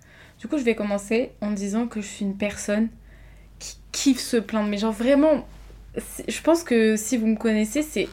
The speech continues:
vraiment, vous vous dites, « Mais Lila, elle se plaint tout le temps. »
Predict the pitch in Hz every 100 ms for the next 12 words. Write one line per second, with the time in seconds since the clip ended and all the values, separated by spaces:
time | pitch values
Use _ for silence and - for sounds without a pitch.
0 | - 202 277 196 254 233 202 190 233 -
1 | 190 - 185 - 233 240 240 247 233 233
2 | 220